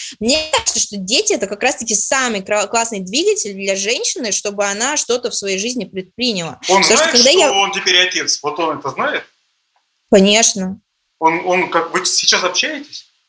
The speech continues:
Speaker 1: Да, мы сейчас ждем ответ Д Н К, Д Н К-теста.
Speaker 2: Это он, э, захотел этот тест, да?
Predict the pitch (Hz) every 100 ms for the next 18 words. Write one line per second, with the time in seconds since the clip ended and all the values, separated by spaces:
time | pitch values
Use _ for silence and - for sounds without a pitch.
0 | _ _ _ _ _ _ - 214 208 233
1 | 247 220 220 220 233 226 214 226 262 277
2 | 208 214 233 214 202 208 202 208 214 214
3 | 220 220 175 165 - 185 _ _ _ _
4 | _ _ _ _ _ - 220 - - _
5 | _ _ _ _ - _ - 160 165 220
6 | 170 143 - 135 123 - 139 127 131 123
7 | 123 113 - 120 - 135 208